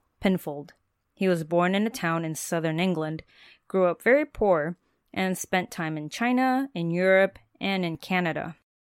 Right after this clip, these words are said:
He served in the military in many different countries as well. He eventually ended up back in China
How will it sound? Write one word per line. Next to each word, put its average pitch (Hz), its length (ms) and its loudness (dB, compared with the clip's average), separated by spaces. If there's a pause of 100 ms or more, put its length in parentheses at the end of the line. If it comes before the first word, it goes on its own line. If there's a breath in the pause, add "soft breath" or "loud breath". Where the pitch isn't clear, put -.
(340)
He 214 160 0
served 233 340 4
in 220 100 4
the 185 60 4
military 170 640 0
in 170 220 -6
many 170 220 -4
different 160 300 -10
countries 180 440 -4
as 160 140 -10
well. 160 360 2 (960)
He 254 220 4
eventually 254 500 4
ended 190 240 2
up 165 160 -2
back 165 220 0
in 160 100 -6
China 165 480 -2